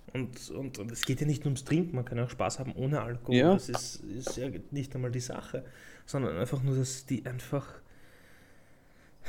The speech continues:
Speaker 1: da ist nix halbwegs interessantes Geschenk, muss ich
Speaker 2: Mhm.
Speaker 1: sagen. Das war einfach zach. Und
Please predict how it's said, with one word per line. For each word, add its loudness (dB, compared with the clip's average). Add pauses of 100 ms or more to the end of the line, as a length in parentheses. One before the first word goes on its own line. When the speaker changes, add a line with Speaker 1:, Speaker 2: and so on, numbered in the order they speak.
(380)
Speaker 1:
da -2
ist 4
nix 4 (420)
halbwegs 4
interessantes 0
Geschenk, -2
muss -4
ich -2
Speaker 2:
Mhm. 10
Speaker 1:
sagen. 10
Das -2
war 0
einfach -2
zach. -4 (760)
Und -6